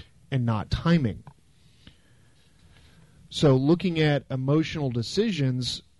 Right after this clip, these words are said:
you know, these emotional decisions are often based on biases and not objective analysis. So potential investor problems that folks run into is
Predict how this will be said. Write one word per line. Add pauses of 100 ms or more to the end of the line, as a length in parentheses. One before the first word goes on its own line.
(240)
you
know,
these
emotional
decisions
are
often
based
on
biases (100)
and
not
objective
analysis.
So (560)
potential
investor
problems (300)
that
folks
run
into (500)
is